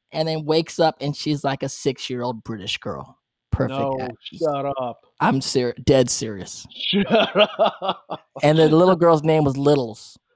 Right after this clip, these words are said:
Speaker 1: And she was talking, and she was talking to us kids. And I must have only been, like, you know, nine, ten at the time. She was eating grapes. She's like, "I need to eat. I, I haven't,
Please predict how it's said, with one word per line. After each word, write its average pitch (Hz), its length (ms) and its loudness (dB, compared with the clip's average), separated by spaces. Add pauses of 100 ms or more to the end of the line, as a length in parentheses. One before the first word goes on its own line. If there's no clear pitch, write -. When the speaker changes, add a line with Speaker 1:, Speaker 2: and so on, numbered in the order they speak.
(280)
Speaker 1:
And 131 180 -8
she 135 140 -10
was 131 160 -12
talking, 131 560 -6
and 120 160 -10
she 120 100 -16
was 113 220 -18
talking 139 400 -2
to - 100 -12
us 135 200 -6
kids. 143 580 -6
And 120 140 -12
I 151 100 -6
must 170 220 -4
have 127 100 -10
only 131 160 -6
been, 123 160 -10
like, 117 180 -12 (380)
you 127 200 -12
know, 101 180 -10 (140)
nine, 123 460 0
ten 131 220 -4
at 123 80 -4
the 113 80 -10
time. 123 360 -4 (880)
She - 140 -10
was 120 200 -8
eating 131 640 2
grapes. 127 400 -2
She's 127 180 -6
like, 131 140 -6
"I 131 40 -10
need 151 120 -4
to 147 160 -6
eat. 147 240 -8
I, 139 160 -8
I - 40 -12
haven't, 147 240 -10